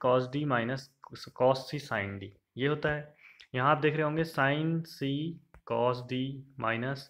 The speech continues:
cos C sin D, ये इस तरह से हो रहा है। C क्या है यहाँ? A प्लस Y और D क्या है? Y। तो आप इतने बड़े हिस्से को,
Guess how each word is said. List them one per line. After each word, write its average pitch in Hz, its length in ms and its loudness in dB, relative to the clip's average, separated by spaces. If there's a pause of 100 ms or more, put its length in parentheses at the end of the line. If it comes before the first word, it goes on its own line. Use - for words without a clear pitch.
(520)
cos 135 360 2
C 120 200 -4 (320)
sin 113 380 -2
D, 95 120 -8 (360)
ये 123 120 0
इस 127 120 -4
तरह 143 120 0
से 147 120 -2
हो 156 60 4
रहा 151 120 4
है। 147 180 -2 (280)
C 143 180 -2
क्या 160 140 6
है 160 100 6
यहाँ? 160 400 2
A 131 180 4
प्लस 143 280 0
Y 151 140 4 (220)
और 123 160 2
D 127 180 0
क्या 139 160 0
है? 147 80 0 (120)
Y। 95 140 0 (500)
तो 139 60 4
आप 160 220 4
इतने 160 300 2
बड़े 147 280 8
हिस्से 143 380 0
को, 120 480 -2